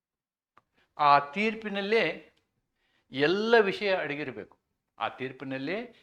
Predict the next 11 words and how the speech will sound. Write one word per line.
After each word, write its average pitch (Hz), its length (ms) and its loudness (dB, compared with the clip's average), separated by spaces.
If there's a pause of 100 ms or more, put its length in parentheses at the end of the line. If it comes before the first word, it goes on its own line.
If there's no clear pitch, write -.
(120)
ಎಲ್ಲ 165 260 -2
ವಿಷಯ 180 400 -2
ಅಡಗಿರ್ಬೇಕು. 131 640 -4
ಅಂದ್ರೆ 196 600 0
ಕಾರಣಗಳನ್ನು 190 840 6
ತೀರ್ಪಿನಲ್ಲಿಯೇ 175 720 -4
ನೀವು 165 200 -10
ಹೇಳ್ಬೇಕು. 123 440 -8 (560)
ಅದಕ್ಕೆ 180 260 -2
ನಾವೇನಂತೀವಿ 170 560 -4
ಅಂದ್ರೆ 180 520 -10